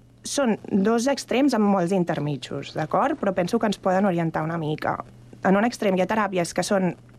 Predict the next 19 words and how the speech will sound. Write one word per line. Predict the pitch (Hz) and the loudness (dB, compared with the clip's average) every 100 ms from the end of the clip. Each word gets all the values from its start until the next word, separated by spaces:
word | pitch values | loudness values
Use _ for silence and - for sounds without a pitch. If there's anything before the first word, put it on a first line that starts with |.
| - | -4
van | 190 | 0
orientades | 214 208 180 175 175 170 | 4 4 2 0 -2 0
a | 165 | 2
modificar | 175 165 160 - 170 | 2 2 -2 -2 0
la | 202 | 0
conducta, | 196 165 160 214 - 262 480 - - - - - | 0 0 0 -2 0 -2 -2 -8 -20 -20 -20 -10
eh, | - 170 160 160 | 0 2 2 2
o | 180 | 0
el | 160 | 0
pensament, | 165 156 147 147 214 453 508 - | -2 -4 -4 0 0 0 -4 -4
no? | 180 175 381 381 | 0 2 2 -2
Que | 185 | -2
són | 185 214 208 - | 2 2 2 -2
teràpies | 208 185 247 | -2 0 2
molt | 190 185 | 4 2
eficaces, | 220 170 165 - - - - - - - | 0 -4 -4 -6 -8 -10 -14 -16 -18 -6
que | - | -2
treballen | 175 160 165 185 202 180 165 - - | 0 0 2 2 2 0 -2 -6 -12
sobre | - 151 - | -10 -8 -6